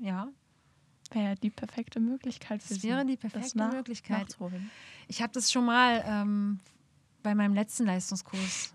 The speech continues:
Speaker 1: <laughs> vorgehabt. <laughs> Ist leider nichts draus geworden, deswegen will ich jetzt keine Versprechungen, ähm,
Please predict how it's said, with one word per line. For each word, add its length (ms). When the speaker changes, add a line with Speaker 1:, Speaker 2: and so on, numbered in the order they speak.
Speaker 1:
<laughs> 80
vorgehabt. 560
<laughs> 1600
Ist 120
leider 240
nichts 240
draus 240
geworden, 360
deswegen 280
will 80
ich 60
jetzt 160
keine 200
Versprechungen, 760
ähm, 380